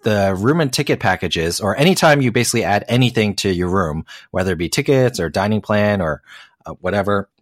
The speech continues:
the cancellation window goes from, like, five days to thirty days. Um, and so, you know, then you can't do these shenanigans where you find, like, a better room or a better discount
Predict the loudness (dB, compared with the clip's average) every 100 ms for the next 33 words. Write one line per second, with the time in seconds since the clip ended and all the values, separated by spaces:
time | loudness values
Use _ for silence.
0 | _ 0 2 2 0 0 0 4 2 4
1 | 2 0 -2 -6 -16 -20 _ -2 2 2
2 | 0 2 2 2 2 0 0 -2 0 4
3 | 4 2 2 0 -2 -4 -4 -2 0 -2
4 | -4 -6 -8 -10 _ -10 -6 -6 -6 -4
5 | -4 -2 0 0 0 -2 -6 -6 -2 0
6 | 2 2 2 0 2 2 2 2 2 2
7 | 0 2 0 0 0 0 0 0 2 2
8 | 2 2 0 2 0 0 -2 -2 -4